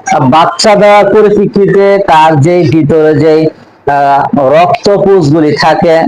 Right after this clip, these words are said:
সাধারণত দেখা যায় অনেক টাটকা রক্ত আসে। তা আসলে আমরা দেখি, সাধারণ চোখে দেখা যায় যে টাটকা রক্ত, কিন্তু আসলে কিন্তু টাটকা রক্ত না। সেটা এই, আহ, আল্লাহ তাআলা একটা সিস্টেমে যে রেখেছিল, তখন বাচ্চাটা হওয়ার সময় কিন্তু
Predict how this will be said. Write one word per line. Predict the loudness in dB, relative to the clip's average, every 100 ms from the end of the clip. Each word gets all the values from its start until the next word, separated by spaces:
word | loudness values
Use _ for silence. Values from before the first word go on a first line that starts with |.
| -4
সাধারণত | -4 -2 0 0 0 -2 0
দেখা | 0 0 0
যায় | 0 0
অনেক | 0 -2 -4
টাটকা | -4 -4 -4 0
রক্ত | 0 0 -2 0
আসে। | 2 0 0 -2 -4 -6 -12 -14 -4
তা | -2
আসলে | 0 0 2
আমরা | 0 0 0
দেখি, | 0 0 -2 0 0 0
সাধারণ | -2 0 0 2 0
চোখে | 0 -2 0 0
দেখা | 0 0 0
যায় | 0 0
যে | 0
টাটকা | 0 -2 -2 0
রক্ত, | 0 0 -2 -2
কিন্তু | -2 0
আসলে | -2 -2 -2 -2
কিন্তু | 0 0 -2
টাটকা | 0 -2 -2 -2 0
রক্ত | 0 -2 -2
না। | -4 -4 -10 -18 -16 -8
সেটা | -4 0 2 2 2 0 -4 -2
এই, | -2 0 0 -2 -6 _ -18 -6
আহ, | -2 0 0 0
আল্লাহ | 0 0
তাআলা | 0 2
একটা | 0 0 0 0
সিস্টেমে | 0 -2 0 0 0 0 0 0 0
যে | 0
রেখেছিল, | 0 0 -2 0 0 0 -2
তখন | -2 -2 -2 -2
বাচ্চাটা | -2 -2 -2 -2
হওয়ার | 0 0 0
সময় | 0 0
কিন্তু | 0 0 -2